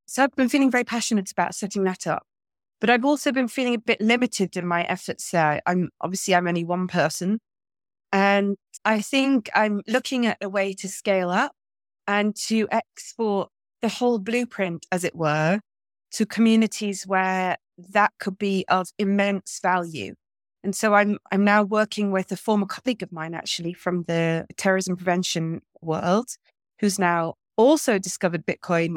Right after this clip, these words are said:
and fallen absolutely down the rabbit hole. So I'm getting excited texts at,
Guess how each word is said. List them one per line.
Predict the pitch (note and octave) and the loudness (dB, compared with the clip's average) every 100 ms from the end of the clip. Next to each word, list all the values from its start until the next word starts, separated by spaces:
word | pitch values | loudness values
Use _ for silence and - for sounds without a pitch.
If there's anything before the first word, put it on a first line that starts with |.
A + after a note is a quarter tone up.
| - | -4
and | F3 F3+ | -4 -4
fallen | - G#3 F#3+ F3+ | 2 2 2 0
absolutely | G3+ G3 - G3 F3 F#3 | 0 0 -4 -6 -6 -2
down | F3+ E3+ | 0 0
the | E3+ | -2
rabbit | E3 E3 - | -4 -4 -6
hole. | E3 E3+ G#3 - _ _ _ _ | -2 0 -2 -4 _ _ _ _
So | - A3 G3 | -2 2 2
I'm | F#3+ | 2
getting | G3 G#3+ F3+ | -6 -6 -8
excited | - G3+ F#3+ - - | -4 -2 -2 -6 -8
texts | G#3 - - - - - - - | -2 -2 -4 -16 -16 -16 -10 -2
at, | F3 | -2